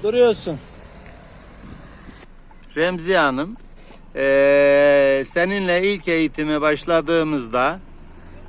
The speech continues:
eee, çocuktan dolayı sıkıntılarım vardı. Kafan oradaydı. Eee, bırakacak kimsen yoktu. Mecburen arabayı aldım. Yasak olmasına rağmen riske girdim. Eee, söylediklerimi kafanın karışıklığından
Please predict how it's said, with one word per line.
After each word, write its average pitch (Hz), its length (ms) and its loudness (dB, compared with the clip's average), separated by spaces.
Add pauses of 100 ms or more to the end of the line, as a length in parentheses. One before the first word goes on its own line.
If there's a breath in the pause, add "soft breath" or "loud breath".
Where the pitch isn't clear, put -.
eee, 120 1200 -4 (140)
çocuktan 175 600 0
dolayı 139 360 4
sıkıntılarım 147 840 -2
vardı. 117 360 -2
Kafan 151 360 0
oradaydı. 131 760 -2 (580 loud breath)
Eee, 110 880 -6 (300)
bırakacak 135 400 -4
kimsen 139 300 -8
yoktu. 127 400 -6 (120)
Mecburen 131 520 -4
arabayı 123 440 -4
aldım. 113 380 -8 (760 loud breath)
Yasak 117 360 -8
olmasına 110 500 -10
rağmen 123 240 -8
riske 120 320 -10
girdim. 110 420 -10 (680 loud breath)
Eee, 113 640 -6
söylediklerimi 175 880 0
kafanın 170 440 0
karışıklığından 160 800 -6